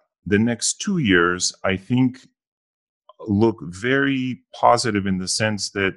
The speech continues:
I think Biden sees himself as an architect, and he's drawing out the plans for something that's going to be developed over the next five, ten, even twenty years.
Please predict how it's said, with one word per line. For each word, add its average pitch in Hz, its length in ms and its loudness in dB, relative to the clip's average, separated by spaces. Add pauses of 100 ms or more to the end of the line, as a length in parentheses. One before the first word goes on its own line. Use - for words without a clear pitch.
(140)
I 95 100 -2
think 135 340 -4
Biden 107 420 2
sees 98 420 -6
himself 92 480 -2
as 85 120 -8
an 80 80 -6
architect, - 680 -8 (720)
and 92 400 2
he's 92 320 -4
drawing 107 720 2
out 90 440 -2 (280)
the 82 180 -4
plans 90 960 -2 (160)
for 87 340 2
something 101 520 -4
that's 85 180 -8
going 90 300 -6
to 87 360 -4 (600)
be 85 300 -4
developed 90 640 2
over 82 180 -6
the 80 120 -10
next 80 300 -6
five, 90 400 -2
ten, 87 360 -4
even 82 340 -12
twenty 78 320 -10
years. 73 300 -14